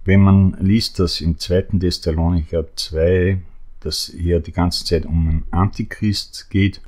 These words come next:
äh, glaube ich, ist das schon ein bisschen Interpretationssache, wenn ich hier den Heiligen Geist hinein interpretiere. Vor allem,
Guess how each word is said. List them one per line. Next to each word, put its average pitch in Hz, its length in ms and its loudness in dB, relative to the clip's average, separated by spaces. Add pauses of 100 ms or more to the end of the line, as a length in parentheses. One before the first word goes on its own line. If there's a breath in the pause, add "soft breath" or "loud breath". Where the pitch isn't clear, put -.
äh, 87 380 0
glaube 90 240 2
ich, 85 140 -4
ist - 400 -2
das 85 180 2
schon 95 240 2
ein 85 140 4
bisschen 95 360 0
Interpretationssache, 85 1200 0
wenn 80 140 0
ich 78 80 -4
hier 82 160 2
den 80 140 0
Heiligen 78 360 0
Geist 80 380 0
hinein 78 360 0
interpretiere. 76 880 -4 (320 soft breath)
Vor 92 180 2
allem, 92 280 6